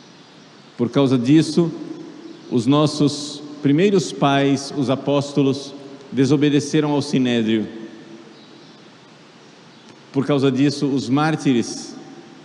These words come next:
derramavam seu sangue nas arenas romanas para se antepor, para se, para resistir a um imperador romano que queria tomar o lugar de Deus.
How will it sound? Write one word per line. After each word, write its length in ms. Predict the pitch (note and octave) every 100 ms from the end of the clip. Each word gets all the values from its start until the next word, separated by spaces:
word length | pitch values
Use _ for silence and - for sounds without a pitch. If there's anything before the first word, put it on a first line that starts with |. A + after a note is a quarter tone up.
| - -
derramavam 520 | A#2 B2 C3 D3+ C#3+
seu 200 | C#3+ D3
sangue 440 | C#3 - E3+ F3+ E3+
nas 180 | D3 B2
arenas 540 | C3 D3+ E3 D3+ B2
romanas 520 | B2 C3 D3+ E3 E3+
para 240 | - D3+ C#3+
se 360 | - D#3 D3+ - - - - - - - - - - - - - - - - - - - - -
antepor, 680 | F#3 F#3 E3+ B2+ C#3 A#2 G2 - - - - -
para 180 | C3 B2+
se, 380 | - D3 C3+ - - - - - - - - - - - - - -
para 180 | A#2+ A#2+
resistir 680 | E3+ F3 D#3 - C#3 A2+ - - C#3
a 80 |
um 100 | C3
imperador 560 | D3+ C#3+ D3 C#3 B2 C3+
romano 540 | B2+ C3 C3+ D3 D#3 D3+ - -
que 140 | C#3+
queria 240 | C3 C#3+ C#3
tomar 280 | C3+ C#3
o 20 | C3+
lugar 300 | C3+ B2+ A#2+
de 120 | B2
Deus. 680 | G#2 F#2+ F2+ - - -